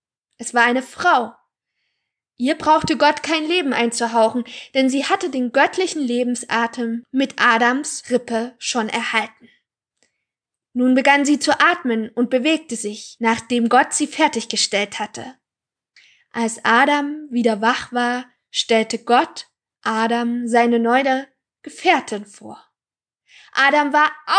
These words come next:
außer sich vor Freude. „Endlich bin ich nicht mehr allein zwischen diesen ganzen Tieren und Pflanzen. Endlich habe ich dich als mein Gegenüber.“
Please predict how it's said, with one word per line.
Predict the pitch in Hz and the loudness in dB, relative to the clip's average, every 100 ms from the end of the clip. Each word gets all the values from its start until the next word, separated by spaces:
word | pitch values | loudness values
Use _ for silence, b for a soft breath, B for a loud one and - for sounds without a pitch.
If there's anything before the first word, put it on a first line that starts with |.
| 427 | 4
außer | 415 339 | 2 0
sich | 294 247 233 | -2 -4 -6
vor | - 254 | -10 -12
Freude. | - 247 247 254 262 - _ B B B B B B B _ _ - 440 B B B _ - | -12 -4 -2 -2 -6 -14 _ B B B B B B B _ _ -4 -2 B B B _ -2
„Endlich | 349 403 403 392 - | 0 2 0 -2 0
bin | 381 | -2
ich | 403 | 0
nicht | 392 403 | -2 -2
mehr | 392 311 | -4 -2
allein | 359 359 392 403 370 320 | 0 2 2 2 0 -6
zwischen | - 311 311 | -6 -6 -4
diesen | 302 294 302 | -4 -4 -4
ganzen | 311 320 - 330 | -4 -6 -10 -8
Tieren | - 403 427 359 | -4 0 2 2
und | 311 302 | -2 -6
Pflanzen. | - 349 381 403 392 - 262 269 _ _ _ _ _ _ _ | -2 0 2 0 -4 -10 -12 -12 _ _ _ _ _ _ _
Endlich | - 330 359 339 359 - | -2 0 0 0 0 0
habe | 302 302 277 | 0 2 2
ich | 254 233 _ | -2 -6 _
dich | 311 330 339 - _ _ _ - | 0 0 -2 -14 _ _ _ -4
als | 254 240 - | -2 -2 -2
mein | 240 240 226 | 0 0 -2
Gegenüber.“ | 233 269 269 262 254 _ 247 233 202 214 233 | -2 -2 0 -2 -4 _ -4 -4 -4 -8 -10